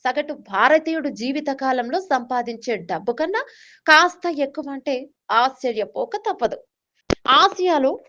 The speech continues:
నంబర్ వన్ కుబేరుడు, రిలయన్స్ ఇండస్ట్రీస్ అధినేత ముఖేష్ అంబానీ, నీతా అంబానీల ఇరవై ఏడు అంతస్తుల నివాస భవనం యాంటిలియా. ఇది ఎప్పుడూ వార్తల్లో నిలుస్తూనే ఉంటుంది. ముంబైలోని అత్యంత ఖరీదైన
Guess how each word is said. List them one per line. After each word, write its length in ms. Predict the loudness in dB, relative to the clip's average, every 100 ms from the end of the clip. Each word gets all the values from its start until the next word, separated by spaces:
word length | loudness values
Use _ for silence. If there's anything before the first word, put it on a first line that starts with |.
| -2 0
నంబర్ 320 | 0 -2 0
వన్ 120 | 0 -2
కుబేరుడు, 460 | -4 0 2 0 -8 _ _ -4 2
రిలయన్స్ 420 | 6 8 6 -2 -6
ఇండస్ట్రీస్ 520 | -4 -4 -2 0 0 2 2
అధినేత 360 | 0 -4 -2 -4 -6 _ -12
ముఖేష్ 360 | -4 -2 -2 -4
అంబానీ, 320 | 0 0 0 -12 _ _ -4
నీతా 280 | -2 2 2 2 0
అంబానీల 380 | 0 0 0 -4 -4 _ 4
ఇరవై 240 | 4 4 4 2
ఏడు 140 | 2 0
అంతస్తుల 480 | -2 -4 -6 -2 2 2 0 _ _ _ 2
నివాస 320 | 6 6 4 -6 -4
భవనం 300 | -2 -2 -2 _ _ _ _ _ -4
యాంటిలియా. 580 | -4 -4 -4 -2 -4 -6 -12 _ _ _ _ -8 -6
ఇది 140 | -4 -8 -12 _ -12 -10
ఎప్పుడూ 280 | -6 -2 0 4
వార్తల్లో 380 | 4 4 0 -2 -4
నిలుస్తూనే 420 | -6 -8 -8 -8 -8
ఉంటుంది. 320 | -8 -6 -6 -10 _ _ _ _ _ -2
ముంబైలోని 540 | 4 6 6 6 2 0 -4
అత్యంత 480 | -2 -2 0 0 -2
ఖరీదైన 440 | -2 -2 -2 -2